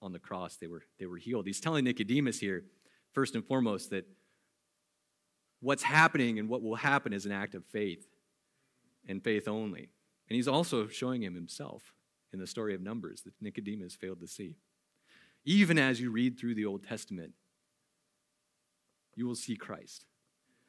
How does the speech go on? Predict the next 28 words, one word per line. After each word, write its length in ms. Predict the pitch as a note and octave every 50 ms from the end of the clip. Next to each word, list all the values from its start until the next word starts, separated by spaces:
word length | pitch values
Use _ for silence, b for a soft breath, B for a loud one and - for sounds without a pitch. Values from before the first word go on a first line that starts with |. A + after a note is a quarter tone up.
| _ _ -
And 80 | - A2+
as 160 | B2 B2+ B2
you 60 | C3+
spend 300 | B2+ - - C#3+ C#3+ C#3
more 240 | C3+ B2+ C3 C3+ C#3
and 80 | C3+ B2+
more 200 | A#2+ A#2 A#2 A2
time 480 | - A2 A2+ A2+ A#2 B2 B2 A#2 A2
in 80 | G#2+ G#2
his 140 | G2+ G2 F#2+
word, 340 | G#2 A2+ A#2 A#2 A2+ G#2
you 80 | G2 G2+
will 120 | G2 G2
see 240 | - - - B2 B2
him 180 | A2+ A2+ G#2 G2
more 200 | F#2+ F#2+ G2 G2
and 100 | F#2+ F#2
more 180 | F#2 F#2 F#2
in 80 | F2+ E2+
the 80 | E2 D#2
pages 520 | - - F2+ F#2 F2 F2+ D#2 - - - _ _ _ _ _ _ _ _ _ _ _ _ _ _ _ _ _ _ _ _ _ _ -
of 140 | G2+ F#2+ F2
the, 140 | F#2 F2 F2 _ _ -
the 80 | G2
poetry 580 | F2 - - G#2+ G2 F#2+ F2+ - - - - - _ _ _ _ _ -
in 100 | - E2+
the 80 | E2+ E2
history. 400 | G#2 F2+ - - F2+ D#2+ E2